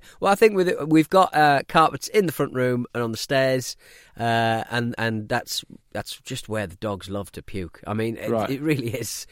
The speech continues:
Speaker 1: a red rag to a bull, a, a yellow puke to a, to a carpet. Um, so they're, um, so, but they're fine now. Once you've, once you, you know, as long as you employ a rug doctor every now and again.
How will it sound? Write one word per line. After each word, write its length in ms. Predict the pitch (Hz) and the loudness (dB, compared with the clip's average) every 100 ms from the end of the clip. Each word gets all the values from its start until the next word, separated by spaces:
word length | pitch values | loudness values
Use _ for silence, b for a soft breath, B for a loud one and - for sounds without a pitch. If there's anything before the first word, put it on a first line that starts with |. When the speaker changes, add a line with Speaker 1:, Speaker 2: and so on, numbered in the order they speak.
| b b | b b
Speaker 1:
a 80 | 113 | -4
red 240 | 117 127 120 | -2 -2 0
rag 220 | 117 107 | -2 -2
to 120 | 117 | -4
a 60 | 95 | -2
bull, 340 | 117 101 87 - | 0 -2 -4 -8
a, 120 | 101 - | -10 -8
a 60 | |
yellow 280 | 104 123 117 | -4 -2 -2
puke 320 | 104 120 113 | -4 -6 -6
to 180 | - 110 101 | -6 -6 -6
a, 80 | - | -6
to 140 | 107 | -10
a 40 | |
carpet. 400 | 95 113 107 90 - B B | -6 -4 -4 -6 -12 B B
Um, 280 | - 143 151 | 4 4 4
so 360 | - - 156 147 | -2 4 6 6
they're, 260 | 151 147 147 143 | 6 6 4 4
um, 220 | 139 139 | 2 -2
so, 160 | - 160 | -4 -4
but 100 | 165 | -2
they're 100 | 156 | 0
fine 280 | - 170 107 | 2 2 2
now. 120 | 131 | 0
Once 200 | 202 202 | 0 0
you've, 240 | 196 160 | -4 -6
once 220 | - 185 175 | -2 0 2
you, 80 | 160 | -2
you 220 | - 156 | 0 0
know, 160 | 131 135 | 0 0
as 140 | 139 | -2
long 100 | 165 | -2
as 100 | 143 | 0
you 100 | 143 | -2
employ 340 | 131 - 131 | -2 0 0
a 40 | 120 | 2
rug 220 | 120 135 | 0 -2
doctor 240 | 107 - | -4 -6
every 140 | 92 90 | -8 -6
now 80 | 90 | -6
and 60 | |
again. 180 | 90 98 | -4 -6